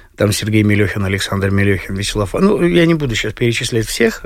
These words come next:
Э, мы с ними работали когда-то очень давно, ещё в девяностом году мы записали пять песен на «Мелодии». И с этой программой мы потом ездили, э, в Москву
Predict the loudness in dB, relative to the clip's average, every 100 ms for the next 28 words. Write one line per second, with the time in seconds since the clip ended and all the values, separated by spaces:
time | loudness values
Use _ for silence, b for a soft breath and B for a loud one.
0 | -4 0 2 4 2 4 2 2 0 0
1 | 0 -2 -2 -2 -2 0 0 0 0 0
2 | 0 0 -2 -2 0 2 0 0 0 2
3 | 0 -2 -4 -6 -2 -2 0 -4 0 -2
4 | 0 -2 -2 -2 -2 0 2 2 0 -2
5 | -4 B B B B B 2 2 2 0
6 | -2 -2 0 2 4 2 0 -2 0 2
7 | 0 0 0 -2 -2 -2 -2 -4 -4 2
8 | 2 2 0 0